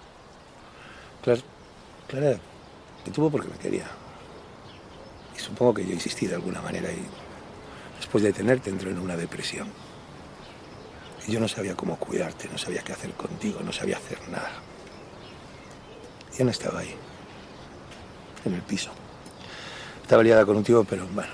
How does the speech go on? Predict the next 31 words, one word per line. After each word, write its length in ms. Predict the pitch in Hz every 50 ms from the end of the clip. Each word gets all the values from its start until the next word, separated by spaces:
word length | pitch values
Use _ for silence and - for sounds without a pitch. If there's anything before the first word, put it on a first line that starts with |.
| - - -
la 40 | -
llevaba 220 | 92 95 101 110
muy 180 | 90 90 90 85
mal. 220 | 87 98 95 - - - - - - - - - - - - - - - - - - - - - - - -
Y 60 | -
te 80 | 101 - 110
veía. 320 | 107 117 127 117 117 131 - - - - - - - - - - - - - - - - - - - - - - - - - - - - - - - - - - - - - - - - -
Y 40 | 104
era 180 | 107 107 107 - - -
la 60 | - 117
única 260 | 113 120 110 - 110
del 160 | 101 95 98
piso 280 | - - 113 - - -
que 100 | - 95
te 100 | - -
hacía 180 | - - -
caso. 240 | - - - - - - - - - - - - - - - - - - - - - - - - - -
Había 160 | 104 135 139
otras 220 | 127 - 98 82
mujeres, 340 | - - - - - - - -
pero 160 | - - - - - - - - - - - - - - - - - -
estaba 260 | - - - - -
igual. 220 | - - - - - - - - - - - - - - - - - - - - - - - - - - - - - - - - - - - - - - - - -
Y 40 | -
así 240 | 107 - - - 110
es 140 | 107 101 -
como 300 | - 113 107 104 101 95 - - - - - - - - -
empezamos 440 | 110 110 110 - 117 110 101 -
a 60 | 104 -
sentirnos 500 | - 92 92 - 101 95 85 78 - -
unidas. 420 | 95 101 98 87 82 - - -